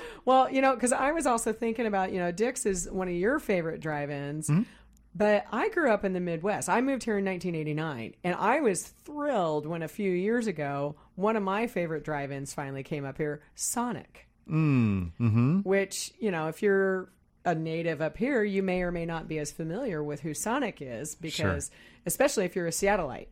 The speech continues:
Speaker 1: right? Because most
Speaker 2: We
Speaker 1: of the
Speaker 2: don't have
Speaker 1: Son-
Speaker 2: 'em.
Speaker 1: Right, exactly. All the Sonic locations, when they came here,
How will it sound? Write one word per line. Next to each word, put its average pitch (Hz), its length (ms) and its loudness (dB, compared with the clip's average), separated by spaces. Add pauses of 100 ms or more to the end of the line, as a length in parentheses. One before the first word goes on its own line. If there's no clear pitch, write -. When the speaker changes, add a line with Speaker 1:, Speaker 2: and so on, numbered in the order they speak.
(100)
Speaker 1:
right? 160 260 -6
Because 165 360 -2 (420)
most 175 260 4
Speaker 2:
We 107 80 4
Speaker 1:
of 104 40 4
the 98 60 6
Speaker 2:
don't 98 80 4
have 135 220 8
Speaker 1:
Son- 107 140 4
Speaker 2:
'em. 82 60 -4 (100)
Speaker 1:
Right, 285 300 0
exactly. 190 500 0
All 175 160 2
the 240 80 0
Sonic 294 400 0
locations, 175 520 -2
when 170 120 -4
they 175 140 -2
came 220 300 -4
here, 156 320 -4